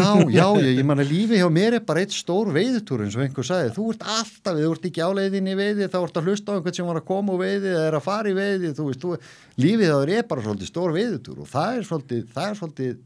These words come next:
Speaker 2: til í því og það er, hélt ég myndi fá upp í koka á svo einhverjum tímapunkti að, þú veist, vinna við áhugamáli og allt það fram undir götunum.
Speaker 1: Akkurat.
Speaker 2: Það hefur ekki komið.
Speaker 1: Nei, maður hefur aðeins verið smeykur við það um að reyna að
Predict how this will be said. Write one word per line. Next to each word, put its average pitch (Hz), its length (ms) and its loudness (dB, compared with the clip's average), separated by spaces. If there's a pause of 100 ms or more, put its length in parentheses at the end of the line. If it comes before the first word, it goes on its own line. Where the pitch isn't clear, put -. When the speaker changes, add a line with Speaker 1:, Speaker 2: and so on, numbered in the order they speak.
Speaker 2:
til 190 200 2
í 143 140 -2
því 175 200 -6
og 85 120 -6
það 143 240 2
er, 127 140 -2 (840)
hélt 190 400 6
ég 151 40 0
myndi 147 240 0
fá 156 120 -2
upp 143 560 -2
í 139 80 -8
koka 156 320 -2
á - 40 0
svo 117 180 -2
einhverjum 135 300 -6
tímapunkti 120 520 -4
að, 95 120 -6
þú 110 120 -4
veist, 101 160 -12 (220)
vinna 131 340 4
við 131 160 4
áhugamáli 123 840 2
og 107 160 -2
allt 113 140 -6
það 120 160 -2
fram 120 180 -4
undir 110 160 -10
götunum. 131 460 -6
Speaker 1:
Akkurat. 101 420 -8
Speaker 2:
Það 131 180 -8
hefur 123 160 0
ekki 104 180 -8
komið. 82 280 -20 (300)
Speaker 1:
Nei, 90 320 -14
maður 110 260 0
hefur 143 240 6
aðeins 180 180 0
verið 156 220 -4
smeykur 170 380 -4
við 143 160 -6
það 107 400 -4 (420)
um 120 160 -4
að 113 120 2
reyna 120 200 0
að 120 140 -10